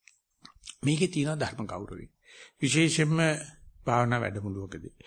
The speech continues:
ඊට පස්සේ තියෙනවා සාකච්ඡා අනුග්‍රහිත කියලා එකක්. කමඨාන් සුද්ධ කරන්න ඕන. ඔය කොච්චර සිල්වන්ත වුණත්, කොච්චර භාවනා කරත්, කොච්චර බණ ඇහුවත්, තමයි භාවනා කරනකොට වැටහෙන දේ, අ, ලිඛිතව ඉදිරිපත් කර ගන්න දන්නේ නැත්නම්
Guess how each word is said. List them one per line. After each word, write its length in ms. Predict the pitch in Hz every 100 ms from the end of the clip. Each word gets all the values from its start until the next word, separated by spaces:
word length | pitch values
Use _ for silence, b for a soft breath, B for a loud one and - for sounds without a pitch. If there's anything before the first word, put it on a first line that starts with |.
| B B
ඊට 180 | - 175
පස්සේ 280 | 202 190 190
තියෙනවා 320 | 156 165 175
සාකච්ඡා 540 | 175 165 165 180 180 156
අනුග්‍රහිත 460 | 143 139 139 131 131
කියලා 300 | 131 131 131
එකක්. 80 | 170 254 - B B B
කමඨාන් 440 | 143 147 165 170
සුද්ධ 240 | 147 127 -
කරන්න 340 | 104 104 113
ඕන. 180 | 107 - - _ _ _ _ _ _ -
ඔය 60 |
කොච්චර 320 | 127 135 - 180
සිල්වන්ත 440 | 151 151 139 123
වුණත්, 240 | 117 127 -
කොච්චර 320 | 131 - 175
භාවනා 400 | 147 127 117 123
කරත්, 220 | 127 135
කොච්චර 320 | - 135 180 175
බණ 200 | 170 117
ඇහුවත්, 340 | 107 127 175 B B B B -
තමයි 260 | 147 147 127
භාවනා 480 | 139 131 147 151 156
කරනකොට 320 | 156 151 143
වැටහෙන 480 | 117 120 131 147 156
දේ, 260 | 156 147 123 - - B B _
අ, 120 | - 120 110 107
ලිඛිතව 640 | 117 123 - 180 - 165
ඉදිරිපත් 480 | 156 143 151 156 151
කර 160 | - 147
ගන්න 220 | 147 139
දන්නේ 280 | 123 113 110
නැත්නම් 440 | 117 - - 240